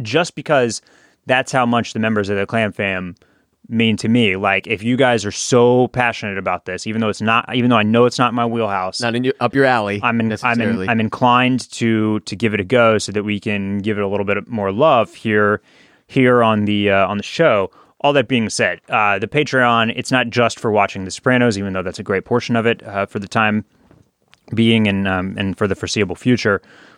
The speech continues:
Speaker 1: But, um, maybe you just wanna to, to join our little community here on the Discord and, and get to chatting with all the other members of the Clam Fam. So
Speaker 2: You can do that in the Discord on patreon dot com slash oysters clams cockles.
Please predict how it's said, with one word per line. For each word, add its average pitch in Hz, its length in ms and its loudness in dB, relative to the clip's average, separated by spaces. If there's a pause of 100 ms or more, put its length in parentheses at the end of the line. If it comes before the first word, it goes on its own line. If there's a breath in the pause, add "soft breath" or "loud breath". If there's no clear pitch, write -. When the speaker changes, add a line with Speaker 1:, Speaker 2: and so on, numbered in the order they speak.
(140 soft breath)
Speaker 1:
But, 117 240 2
um, 113 640 0
maybe 113 320 0
you 131 60 2
just 135 180 -4
wanna 127 380 4
to, 123 260 2
to 117 140 -4
join 120 200 2
our 120 120 4
little 113 160 2
community 120 360 -2
here 107 160 0
on 107 100 0
the 107 60 -2
Discord 104 520 2
and, 101 340 -2
and 101 260 -6
get - 140 -6
to - 100 -18
chatting 123 360 -2
with 95 120 -4
all 104 120 2
the 110 100 2
other 104 140 0
members 107 280 2
of 104 60 -6
the 104 300 0
Clam 127 240 -2
Fam. 92 240 -12
So 95 260 -6 (140)
Speaker 2:
You 107 100 -4
can 98 140 -2
do 107 100 4
that - 240 0 (800 soft breath)
in 92 100 -2
the 92 80 0
Discord 87 540 -2
on 92 120 0
patreon 92 460 0
dot 90 220 0
com 98 240 0
slash 92 260 0
oysters 110 480 0
clams 101 420 0
cockles. - 600 -4